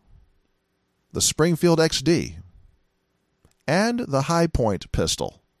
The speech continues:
Yeah, the Hi-Point pistol.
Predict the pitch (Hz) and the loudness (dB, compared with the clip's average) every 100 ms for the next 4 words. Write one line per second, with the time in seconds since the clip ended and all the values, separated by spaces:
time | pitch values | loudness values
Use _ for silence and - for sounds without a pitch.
0 | _ _ _ _ _ _ _ _ _ _ | _ _ _ _ _ _ _ _ _ _
1 | _ _ _ _ _ 113 147 92 _ _ | _ _ _ _ _ 0 0 0 _ _
2 | 101 110 117 113 87 - - - 58 | -2 0 2 0 -4 -6 -6 -6 -8